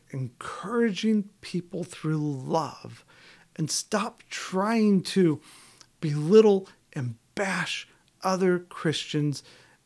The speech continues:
and, and other churches. Okay?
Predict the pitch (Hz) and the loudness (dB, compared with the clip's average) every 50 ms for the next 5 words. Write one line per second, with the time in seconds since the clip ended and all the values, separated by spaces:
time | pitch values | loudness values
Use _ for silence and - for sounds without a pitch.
0 | _ _ - 160 147 147 - 156 151 151 - - 185 185 196 185 185 - - - | _ _ -6 -6 -6 -6 -6 -8 -10 -8 -6 -4 0 2 2 2 2 -2 -4 -4
1 | 180 180 175 - - 123 113 104 - - - - - _ _ _ _ _ _ _ | -4 -4 -4 -8 -10 -10 -10 -10 -10 -14 -14 -16 -18 _ _ _ _ _ _ _
2 | _ _ _ _ _ _ _ _ _ _ _ _ _ _ _ _ _ _ _ _ | _ _ _ _ _ _ _ _ _ _ _ _ _ _ _ _ _ _ _ _
3 | _ _ _ _ _ _ _ _ _ _ _ _ _ _ _ _ _ _ - - | _ _ _ _ _ _ _ _ _ _ _ _ _ _ _ _ _ _ -8 -8
4 | 180 - 254 277 262 | -2 0 0 -2 -2